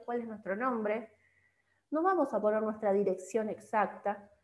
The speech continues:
sino lo que vamos a poner es nuestro barrio, distrito, partido, como para que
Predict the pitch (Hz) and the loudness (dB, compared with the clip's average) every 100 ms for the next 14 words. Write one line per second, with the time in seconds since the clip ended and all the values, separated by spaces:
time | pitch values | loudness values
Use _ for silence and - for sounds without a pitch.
0 | _ _ _ _ _ _ _ _ - 330 | _ _ _ _ _ _ _ _ -2 2
1 | 370 370 320 302 330 330 302 285 285 311 | 2 4 4 4 2 0 0 2 2 0
2 | - 262 320 262 254 247 220 214 208 240 | 0 2 2 0 -4 -2 0 0 2 4
3 | 269 277 285 294 240 202 - 262 269 269 | 6 4 4 4 4 -2 -6 -2 0 4
4 | 277 277 247 233 339 330 311 302 240 220 | 4 6 2 0 0 2 4 2 0 -2
5 | 214 214 214 220 220 254 | 0 0 0 -2 0 -2